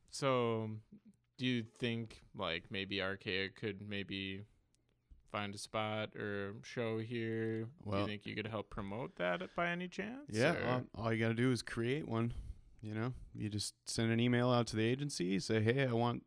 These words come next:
Speaker 2: Archaic in this area," and then they find a way to schedule them on the routing correctly to allow them to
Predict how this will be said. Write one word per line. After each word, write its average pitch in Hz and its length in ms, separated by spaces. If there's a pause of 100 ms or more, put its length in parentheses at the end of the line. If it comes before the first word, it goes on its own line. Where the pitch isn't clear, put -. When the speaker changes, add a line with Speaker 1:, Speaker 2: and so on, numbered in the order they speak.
(140)
Speaker 2:
Archaic 123 460
in 117 80
this 123 180
area," 156 440 (140)
and - 100
then 110 120
they 110 420 (140)
find 110 400
a 110 40
way 113 280
to 110 320
schedule 113 400
them 113 220
on 110 100
the 107 80
routing 117 400
correctly 127 580
to 110 440 (500)
allow 110 280
them 113 200
to 110 160